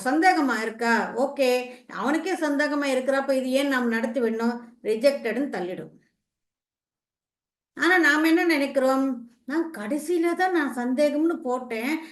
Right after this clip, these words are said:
ஆனா அதுக்கு பின்னாடி என்னுடைய கனவுகள் என்ன, என்னுடைய ஆசைகள் என்ன, அது எனக்கு எப்படியெல்லாம் வேணும்னு சொல்லி இதெல்லாம் போட்டிருக்கிறேன், அதெல்லாம் பார்க்காதா பிரபஞ்சம்னா? ஏம்மா,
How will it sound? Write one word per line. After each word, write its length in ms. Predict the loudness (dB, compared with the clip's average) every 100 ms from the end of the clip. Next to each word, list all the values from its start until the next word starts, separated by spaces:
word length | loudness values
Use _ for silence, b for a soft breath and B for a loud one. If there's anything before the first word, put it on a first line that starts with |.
| B
ஆனா 300 | 0 2 2
அதுக்கு 220 | 2 0 0
பின்னாடி 920 | 2 4 4 4 4 2 0 -4 -6
என்னுடைய 460 | -2 0 0 -2
கனவுகள் 480 | -4 -6 -6 -4 -2
என்ன, 360 | 0 0 0 0
என்னுடைய 540 | 0 -2 -2 -2 -2
ஆசைகள் 420 | -4 0 0 2
என்ன, 440 | 2 2 0 -2 -6
அது 160 | -2 2
எனக்கு 320 | 2 0 -2
எப்படியெல்லாம் 680 | -2 2 2 4 2 2 2
வேணும்னு 300 | 2 4 2
சொல்லி 480 | 2 0 -2 -8 -16
இதெல்லாம் 640 | -16 -10 -6 -2 -2 -2
போட்டிருக்கிறேன், 640 | -2 -2 -2 -4 -4 -2 -2
அதெல்லாம் 600 | -2 -2 -2 -2 -2 -2
பார்க்காதா 560 | -2 -2 -4 -2 -2 -2
பிரபஞ்சம்னா? 640 | -4 -2 -2 0 0 0 0 -6 B _
ஏம்மா, 680 | -10 -4 -2 -2 -4 -6 -10